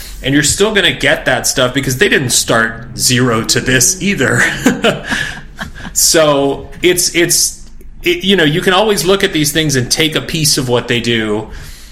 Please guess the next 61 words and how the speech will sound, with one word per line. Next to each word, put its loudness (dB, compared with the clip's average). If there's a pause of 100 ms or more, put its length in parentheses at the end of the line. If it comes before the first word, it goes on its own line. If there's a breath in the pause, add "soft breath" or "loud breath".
(240 loud breath)
and 2
try 2
it 2
out 0
for -2
yourself, 2
like, -2
see 0
what 4
it's -2
really 4
like 2
to -4
do 2
it 0
their 2
way. 2
But -4
then, 2
okay, 0
now 0
I'm 0
gonna 0
dial 2
it -2
back 0
if -2
I 2
wanna -2
actually 0
make -2
this -2
part -2
of -4
my -4
routine, -6
or -6
this -2
is 0
something -2
I 0
wanna -2
do -4
once -4
a -6
week -8
just -4
to -6
challenge -2
myself. -8
And 0
that's 0
the 0
way 4
I 2
use -2
a 0
lot 2
of -2
these -2
workouts -4